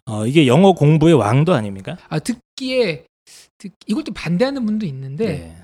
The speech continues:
Speaker 2: 제가 봤을 때는, 아, 한 구십 프로는 효과를 봅니다.
Speaker 1: 그러니까 굉장히 많은 영어 공부 방법을 연구한 학자분들이 공통적으로, 그러니까 꼭 입시 영어뿐만이 아니라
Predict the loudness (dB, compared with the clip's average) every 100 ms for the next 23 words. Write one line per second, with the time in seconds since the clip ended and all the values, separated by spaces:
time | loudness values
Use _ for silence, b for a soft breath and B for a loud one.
0 | _ -6 -4 -4 -4 -10 -12 -10 -8 -8
1 | -10 -14 _ _ -12 -10 -10 -8 -6 -4
2 | -6 -8 -4 -4 -4 -6 -6 -6 -14 -16
3 | -20 B B -8 0 2 2 2 2 2
4 | 2 0 -2 0 0 0 0 0 -2 -4
5 | 2 2 0 _ _ _ -4 -2 0 0
6 | -2 0 -2 0 0 0 -2 0 0 0
7 | 0 2 2 2 -2 -4 -6 -6 -6 -6
8 | -6 -8 -16 -16 -10 -8 -4 0 0 0
9 | -4 -4 -2 -2 -2 -4 -4 -4